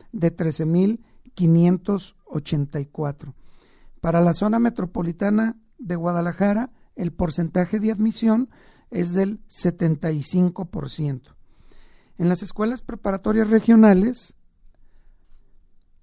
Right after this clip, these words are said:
terminaron su trámite un total de veintinueve mil cuatrocientos setenta y tres aspirantes, de los cuales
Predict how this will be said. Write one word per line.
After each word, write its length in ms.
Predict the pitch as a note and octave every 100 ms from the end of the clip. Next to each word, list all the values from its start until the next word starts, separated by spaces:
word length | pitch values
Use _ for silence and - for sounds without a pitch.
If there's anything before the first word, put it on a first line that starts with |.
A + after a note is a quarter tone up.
| _ _
terminaron 640 | - D#3 E3 D#3+ F3+ G#3+ A3
su 140 | G#3+
trámite 640 | - G#3 G#3+ G#3+ A3+ B3 - - - _ _
un 140 | - F3
total 540 | G#3 - G#3 A#3 C#4 -
de 140 | F3+
veintinueve 520 | E3 E3+ E3+ E3 D#3+
mil 220 | D#3+ F#3 G3
cuatrocientos 640 | G#3+ G#3 D#3+ F#3 F3+ G3
setenta 440 | - - D#3+ C#3+ D#3
y 60 |
tres 280 | D3 E3+ F3+
aspirantes, 800 | G3 - F#3 G3+ G#3 G#3 E3+ - - - - - - _ _ -
de 180 | E3+ F#3+
los 180 | A3
cuales 640 | - G#3 G#3 G#3 A#3+ -